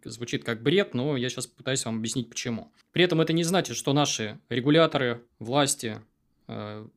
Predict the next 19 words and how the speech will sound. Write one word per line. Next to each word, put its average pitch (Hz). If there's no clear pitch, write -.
какие-то 123
там 117
пушистые 139
зайки. 175
Я 123
просто -
себе 143
отдаю 135
отчет, 214
в, -
что -
в 113
текущих, 139
э, 117
реалиях, 175
в -
текущем 123
мироустройстве 123
мне 120